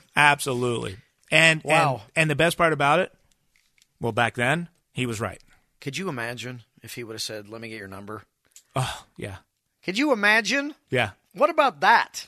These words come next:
Speaker 1: I did have the number to the fifty-one fifty studio, but he never answered it.
Speaker 2: What about that?
Speaker 1: I know. If he said, "You know what? Let me get your number."
Speaker 2: Do you ever,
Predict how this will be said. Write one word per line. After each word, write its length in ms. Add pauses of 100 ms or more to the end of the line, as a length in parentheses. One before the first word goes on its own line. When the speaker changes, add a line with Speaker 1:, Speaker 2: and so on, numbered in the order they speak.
Speaker 1:
I 120
did 240
have 180
the 80
number 260
to 100
the 100
fifty-one 420
fifty 300
studio, 360
but 120
he 80
never 240
answered 320
it. 120 (460)
Speaker 2:
What 140
about 260
that? 400
Speaker 1:
I 100
know. 120
If 80
he 80
said, 180
"You 60
know 80
what? 180
Let 100
me 80
get 160
your 120
number." 320
Speaker 2:
Do 60
you 40
ever, 200